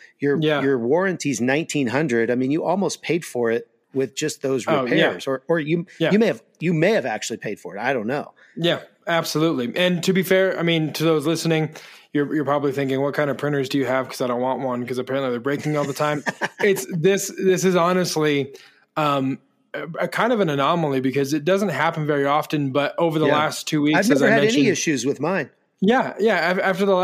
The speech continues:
Speaker 2: uh, last two weeks, as I mentioned on last week's episode, they were running a job that was six hundred shirts, the majority front and back. I mean, they worked those printers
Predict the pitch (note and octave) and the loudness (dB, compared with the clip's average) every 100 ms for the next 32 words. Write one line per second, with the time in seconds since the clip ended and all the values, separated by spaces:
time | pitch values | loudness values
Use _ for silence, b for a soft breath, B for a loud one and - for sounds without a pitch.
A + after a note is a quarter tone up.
0 | - E3+ D#3+ E3 E3 D#3+ - E3 E3 E3 | 2 0 2 2 0 0 0 2 2 2
1 | D3 C#3 D3 C#3 C3+ C3 F3 D3 D3+ C3 | 0 0 0 0 0 2 0 0 -4 -2
2 | C#3 B2+ - C3+ C#3+ E3 D3 D#3 D3+ B2+ | -2 -2 -2 0 2 2 2 0 0 -2
3 | A#2+ C3 D3 B2 B2+ B2+ A#2+ - F3 E3 | 0 2 2 0 -2 -2 -4 -2 -2 0
4 | E3 D#3 C#3 - C#3+ C3+ C3 B2 C#3+ D#3 | 0 0 -2 -2 0 -2 -2 0 2 2
5 | D3+ - D3+ C#3 C3 B2+ C#3 D3+ C#3+ F3+ | 0 0 0 0 -2 -2 -2 -2 2 2
6 | E3+ D#3+ F3+ F3+ - D3+ C#3+ - D#3 D3 | 2 2 0 0 0 0 -2 -6 -4 -2
7 | C3+ B2+ A#2+ | 0 -2 -4